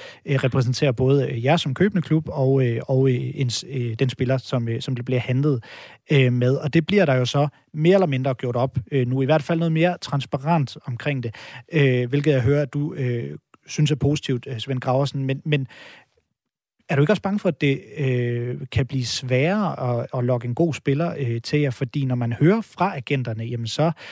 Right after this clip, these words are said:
har de jo i, i et vist omfang talt positivt om den her mulighed for, øh, for, øh, for dobbeltrepræsentation. Så er der ikke også lidt en, en, øh, en negativ side ved det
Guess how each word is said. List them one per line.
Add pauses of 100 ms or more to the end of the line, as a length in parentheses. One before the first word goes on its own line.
(140)
har
de
jo
i,
i
et
vist
omfang
talt
positivt
om
den
her
mulighed
for,
øh,
for,
øh,
for
dobbeltrepræsentation.
Så
er
der
ikke
også
lidt
en, (440)
en,
øh,
en
negativ
side
ved
det